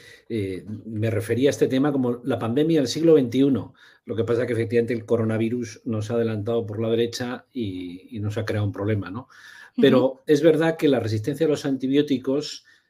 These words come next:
Speaker 1: eh, es una amenaza muy importante. Ya desde hace años la Organización Mundial de la Salud viene, viene avisando, ¿no?
Speaker 2: Ujú.
Speaker 1: Porque como ha, como ha comentado Sisebuto, ¿verdad?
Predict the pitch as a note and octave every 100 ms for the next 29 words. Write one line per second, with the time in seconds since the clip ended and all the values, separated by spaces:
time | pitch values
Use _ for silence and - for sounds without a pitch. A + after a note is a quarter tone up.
0 | _ B2 G#2 G2 B2+ A2+ - C#3 B2 A#2+
1 | B2 B2+ C3+ C3 - A#2 A#2+ D#3+ D#3 A#2
2 | G#2+ G2+ G#2 D3+ C#3+ G#2+ F#2 A#2 A#2+ A#2
3 | A2+ A#2 C3 A#2+ B2+ B2 A2+ G#2 G#2+ G#2
4 | G#2 A#2+ A#2+ A#2+ A#2+ A#2+ A2+ A2 A#2 B2
5 | A2+ B2+ B2+ A2 G#2 A2+ B2 A#2+ G2+ -
6 | C3+ A2+ F2+ G#2+ E3+ _ _ - - _
7 | - - G#2+ G#2+ A2+ G#2+ A2+ A#2 A#2+ A#2
8 | - G#2+ A2+ A#2 C#3 C3+ C#3 B2+ A#2 -
9 | B2+ C3+ C#3 C#3+ C#3+ - _ _ - A#2
10 | B2+ C#3+